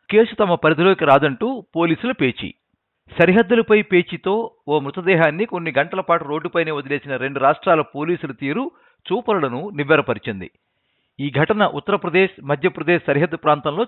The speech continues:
చోటు చేసుకుంది. రాహుల్ అహిర్వార్ అనే వ్యక్తి ఢిల్లీకి వెళుతుండగా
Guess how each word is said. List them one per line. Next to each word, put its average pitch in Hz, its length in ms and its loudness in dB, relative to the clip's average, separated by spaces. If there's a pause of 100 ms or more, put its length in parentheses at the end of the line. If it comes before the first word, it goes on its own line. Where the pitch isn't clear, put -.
చోటు 147 240 -6
చేసుకుంది. 110 460 -10 (560)
రాహుల్ 170 400 2
అహిర్వార్ 170 540 2
అనే 139 200 0
వ్యక్తి 185 400 -2 (220)
ఢిల్లీకి 190 360 0
వెళుతుండగా 151 580 -2